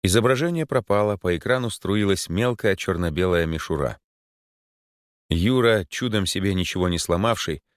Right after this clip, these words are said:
с ошалелым видом сидел на полу и пытался составить воедино половинки расколотой антенны. Тишина была очень твердая и тугая на ощупь.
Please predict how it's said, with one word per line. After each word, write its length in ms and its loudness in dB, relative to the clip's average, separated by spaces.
с 120 -4
ошалелым 520 2
видом 300 0
сидел 340 0
на 120 -2
полу 300 0
и 100 0
пытался 440 0
составить 580 -2
воедино 480 0
половинки 540 0
расколотой 680 -2
антенны. 480 -4
Тишина 420 0
была 220 0
очень 320 -4
твердая 680 -2
и 200 -2
тугая 580 0
на 200 -2
ощупь. 380 -6